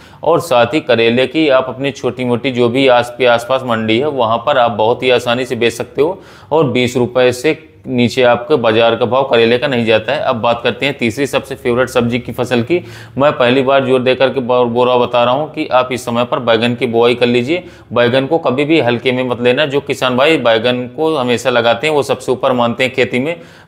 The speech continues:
बैगन ने अभी एक महीने पहले अपनी ताकत दिखाई थी, लगातार पचास रुपये किलो का रेट मिला था बैगन का। जब इसके रेट आ जाते हैं तो यह किसी भी फसल को नहीं जाने देता, सब इसके नीचे रहते हैं। बैगन को आज लगाओ, एक साल तक लगातार इससे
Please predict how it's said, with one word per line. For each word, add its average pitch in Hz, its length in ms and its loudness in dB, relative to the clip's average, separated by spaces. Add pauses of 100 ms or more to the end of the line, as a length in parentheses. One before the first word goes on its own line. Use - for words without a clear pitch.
बैगन 123 280 2
ने 143 120 0
अभी 139 220 2 (100)
एक 123 180 0
महीने 127 220 0
पहले 127 200 0
अपनी 131 240 -2
ताकत 117 300 0
दिखाई 117 300 0
थी, 147 120 -4
लगातार 127 720 2
पचास 120 300 0
रुपये 123 240 0
किलो 120 280 -2
का 139 160 0
रेट 117 240 2
मिला 117 240 2
था 131 140 0
बैगन 123 320 0
का। 170 160 -2 (340)
जब 156 160 2
इसके 131 260 0
रेट 123 220 2
आ 120 60 4
जाते 117 300 2
हैं 160 240 -2
तो 151 100 -4
यह 139 220 0
किसी 131 320 -6
भी 131 120 -2
फसल 120 300 -6
को 127 100 0
नहीं 127 160 2
जाने 123 260 2
देता, 120 300 -2
सब 120 220 -2
इसके 120 220 -2
नीचे 120 300 2
रहते 117 240 2
हैं। 135 200 -4 (360)
बैगन 120 300 2
को 160 160 0
आज 123 280 2
लगाओ, 123 420 2
एक 123 200 0
साल 120 220 0
तक 143 160 -4
लगातार 127 440 0
इससे 139 360 0